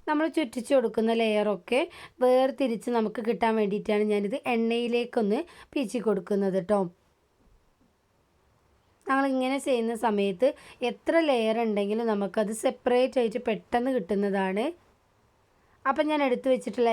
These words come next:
എല്ലാ മാവും ഇതുപോലെ ഒന്ന് പ-, തട്ടിലേക്ക് പീച്ചി കൊടുക്കുന്നുണ്ട്.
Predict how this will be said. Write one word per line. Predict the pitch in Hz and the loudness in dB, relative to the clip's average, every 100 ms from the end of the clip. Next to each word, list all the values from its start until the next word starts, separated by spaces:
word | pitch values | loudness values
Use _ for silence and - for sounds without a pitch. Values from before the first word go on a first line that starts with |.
| 208 | 2
എല്ലാ | 214 254 311 | 2 2 2
മാവും | 262 220 226 | 2 0 0
ഇതുപോലെ | 208 190 196 202 208 220 208 | -2 -4 -2 -2 0 0 0
ഒന്ന് | 214 311 - | -2 -4 -4
പ-, | 220 190 | -4 -2
തട്ടിലേക്ക് | 208 180 208 196 180 277 | -2 -2 -2 -2 -4 -4
പീച്ചി | 269 240 202 | -4 -4 -2
കൊടുക്കുന്നുണ്ട്. | 180 175 196 190 190 185 | -4 -4 -2 0 0 0